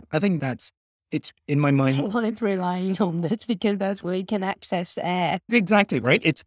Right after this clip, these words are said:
Speaker 1: so in my mind, it's the thing that, for, as you can see, that really stuck in of, like, always check your O-ring because, like I said, it's sealing, right? Uh,
Speaker 2: Mm-hmm.
Speaker 1: uh, so, like, that for me is the, probably the most important thing that I would
Speaker 2: In the, um, the B C D thing, play chain.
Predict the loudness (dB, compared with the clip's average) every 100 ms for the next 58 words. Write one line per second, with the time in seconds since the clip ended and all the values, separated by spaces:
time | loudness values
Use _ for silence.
0 | _ 2 4 6 6 6 4 4 4 2
1 | 0 -2 0 -2 2 2 4 2 2 _
2 | _ _ _ _ 0 2 0 -2 -2 0
3 | 2 2 0 -2 -2 -4 -2 0 2 4
4 | 2 2 -4 -2 -2 2 2 2 -2 -6
5 | _ _ _ -2 0 2 0 0 0 0
6 | 0 -2 -2 0 0 0 -2 -8 -12 _
7 | -4 -2 -2 -2 -4 -6 -10 -14 -10 -4
8 | -2 0 0 -2 -4 -2 -2 -2 0 0
9 | -2 -2 -4 -6 _ _ 2 4 4 4
10 | 0 -2 -6 -6 0 4 2 0 -8 -6
11 | -4 -2 -2 -2 -4 -8 -8 -8 -12 -8
12 | -6 -6 -6 -8 -10 -18 _ _ _ -2
13 | 0 2 2 0 -2 -2 -4 -2 -4 -4
14 | -4 -4 -6 -8 -10 -10 -8 -10 -8 -8
15 | -8